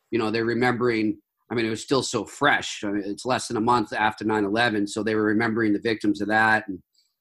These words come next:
you know, it was, it was an interesting time, man. But, I mean, I, I, I bring this up because I think, you know, we say it, never forget, but you shouldn't forget.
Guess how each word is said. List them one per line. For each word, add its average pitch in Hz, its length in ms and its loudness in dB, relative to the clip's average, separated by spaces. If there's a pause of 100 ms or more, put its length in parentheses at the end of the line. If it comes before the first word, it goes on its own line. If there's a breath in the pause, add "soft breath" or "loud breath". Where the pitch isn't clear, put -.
(720)
you 95 100 -8
know, 95 100 -2
it 151 100 8
was, - 460 6
it 185 80 10
was 190 180 8
an 190 60 10
interesting 180 440 8
time, 147 320 6
man. 135 240 6
But, 131 120 2
I 135 40 6
mean, 135 280 6
I, 135 200 -2
I, 139 260 -2
I 139 60 6
bring 196 240 6
this 190 240 6
up 160 240 6
because 139 240 0
I 131 120 2
think, 143 320 4 (180)
you 135 140 2
know, 117 260 0 (320)
we 123 140 -6
say 180 360 4
it, 185 100 2 (280)
never 160 220 6
forget, 160 420 4 (200)
but 127 140 -6
you 127 60 -4
shouldn't 127 360 4
forget. 104 280 -4